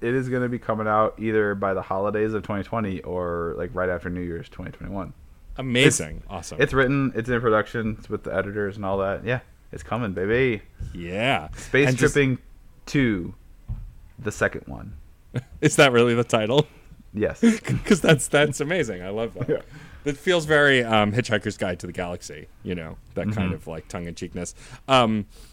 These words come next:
Speaker 1: Oh,
Speaker 2: so
Speaker 1: I've never heard of it.
Speaker 2: No? Oh, you're not familiar?
Speaker 1: No. <laughs> See, that's very funny. That's very funny to anyone who's actually read the book, because it's very obvious who one,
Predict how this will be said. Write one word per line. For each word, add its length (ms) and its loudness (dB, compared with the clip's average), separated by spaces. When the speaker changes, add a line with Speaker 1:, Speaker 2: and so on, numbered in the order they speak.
Speaker 1:
Oh, 40 -12
Speaker 2:
so 200 8
Speaker 1:
I've 80 6
never 180 4
heard 120 4
of 80 2
it. 220 2
Speaker 2:
No? 460 2
Oh, 120 2
you're 140 6
not 140 0
familiar? 360 0
Speaker 1:
No. 180 6
<laughs> 640 2
See, 100 4
that's 180 10
very 340 8
funny. 440 0
That's 220 2
very 400 8
funny 300 0
to 120 -6
anyone 240 -2
who's 100 -6
actually 260 -4
read 340 -2
the 80 -10
book, 260 -10
because 260 -4
it's 140 -4
very 440 4
obvious 560 0
who 220 0
one, 180 0